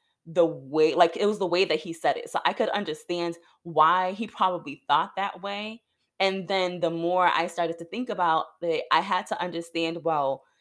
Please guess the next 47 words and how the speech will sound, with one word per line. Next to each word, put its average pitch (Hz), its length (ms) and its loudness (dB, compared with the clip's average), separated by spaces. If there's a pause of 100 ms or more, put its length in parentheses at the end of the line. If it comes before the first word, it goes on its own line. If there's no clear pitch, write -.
(120)
is 214 160 2
there 202 200 6
a 165 120 2
reason 247 340 -2
as 214 160 -4
to 196 100 -4
why 160 320 0
he 165 140 -8
felt 151 380 -4
differently, - 600 -8 (280)
right? 165 280 0
Was 175 180 -2
there 170 180 4
a 160 40 -2
reason 220 320 -6
as 214 120 -12
to 185 80 -4
why 147 420 -2 (440)
he 226 360 -4
thought 175 300 6 (180)
that 160 300 2
we 196 140 -6
should 220 340 0
wanna 156 280 -4
change 151 440 -10
our 143 140 0
past? - 440 -8 (460)
And 180 340 10
he 208 220 -8
was 170 180 -10
explaining 233 640 -12
that 170 180 -6
there 165 100 6
was 156 160 2
something 233 340 -2
that 196 120 0
he 196 140 -8
had 160 180 -4
went 151 340 -4
through 156 160 -4
with 147 160 -6
his - 220 -16
family 160 580 -4 (280)
that 165 120 4
was 156 200 0
really 202 280 -4
hard 143 560 -2